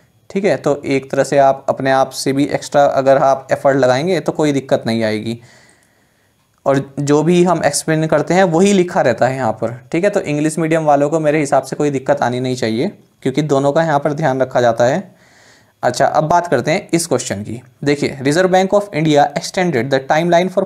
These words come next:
processing recurring online transactions by six month to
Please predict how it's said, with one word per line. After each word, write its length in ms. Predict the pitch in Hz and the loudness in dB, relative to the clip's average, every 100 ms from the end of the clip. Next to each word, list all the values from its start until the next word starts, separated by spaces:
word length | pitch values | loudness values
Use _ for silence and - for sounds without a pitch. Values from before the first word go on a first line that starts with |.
| - | 0
processing 460 | 143 143 160 175 170 | -2 0 -2 0 0
recurring 440 | 143 156 151 117 123 - | 0 2 0 0 -6 -2
online 480 | 139 147 147 147 156 160 | 0 2 2 0 -2 0
transactions 640 | 147 147 147 - 120 123 - - _ - 139 | 0 0 -4 -4 -6 -6 -14 -20 _ -6 0
by 400 | 123 139 - - | 0 0 -2 -2
six 180 | - - | -2 -2
month 260 | 123 - - _ _ - | -4 -6 -16 _ _ 0
to 120 | 180 | 0